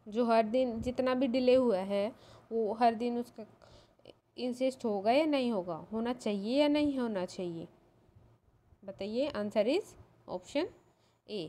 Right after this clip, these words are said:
should not be insisted upon। Next is,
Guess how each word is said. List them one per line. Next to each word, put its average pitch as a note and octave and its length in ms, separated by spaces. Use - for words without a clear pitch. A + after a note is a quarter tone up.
should A#3+ 260
not B3+ 220
be G3+ 320
insisted F#3+ 400
upon। G3 420
Next G#3 260
is, D#4+ 140